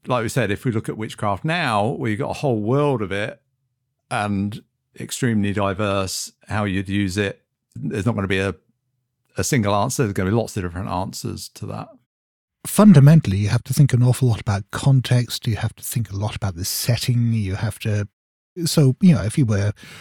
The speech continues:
Speaker 2: doing a scenario about witches that was set in, say, seventeenth century Europe, that would be very different than, say, something set in the present day.
Speaker 1: Hmm.
Speaker 2: And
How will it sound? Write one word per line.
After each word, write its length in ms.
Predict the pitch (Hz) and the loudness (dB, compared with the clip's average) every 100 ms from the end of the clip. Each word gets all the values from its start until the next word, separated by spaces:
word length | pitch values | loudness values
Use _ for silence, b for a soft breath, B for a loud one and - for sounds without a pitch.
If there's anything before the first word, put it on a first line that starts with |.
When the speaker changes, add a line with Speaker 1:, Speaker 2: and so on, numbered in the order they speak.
| B - | B -2
Speaker 2:
doing 300 | 135 156 135 | 4 6 8
a 60 | 123 | 6
scenario 400 | - 127 107 101 | 2 2 2 0
about 300 | 101 98 92 | -2 -4 -4
witches 560 | 101 107 - 101 95 | -4 -6 -4 -6 -6
that 180 | - 92 | -8 -10
was 100 | 95 | -8
set 400 | - - 101 - | -8 -4 -4 -4
in, 240 | 98 90 92 | -6 -6 -6
say, 580 | - - 90 87 92 95 | -8 -6 -6 -8 -8 -10
seventeenth 640 | - - 113 98 90 87 | -8 -4 -4 -4 -6 -6
century 380 | 101 87 - 85 | -6 -8 -8 -8
Europe, 540 | 98 165 107 85 - - b b b b | -2 -2 -2 -6 -14 -20 b b b b
that 260 | 156 147 139 | 0 2 2
would 140 | 131 | 2
be 180 | 120 117 | 2 2
very 400 | 110 - 110 92 | 0 -2 -4 -4
different 640 | 95 110 - 95 90 - 139 | -6 -8 -8 -10 -10 -8 -8
than, 760 | 117 101 95 92 92 95 92 | -8 -8 -8 -8 -8 -8 -8
say, 360 | 101 - 95 90 | -8 -8 -8 -8
something 480 | - 107 98 98 95 | -8 -6 -6 -8 -6
set 340 | - 107 - | -6 -6 -8
in 100 | 95 | -10
the 80 | 87 | -10
present 440 | - 90 92 80 | -8 -8 -8 -8
day. 500 | 101 139 - 82 - b b b b _ | -4 -4 -6 -12 -16 b b b b _
Speaker 1:
Hmm. 240 | 120 95 | 0 4
Speaker 2:
And 720 | 151 156 147 143 - - - | 8 10 12 10 6 -2 -6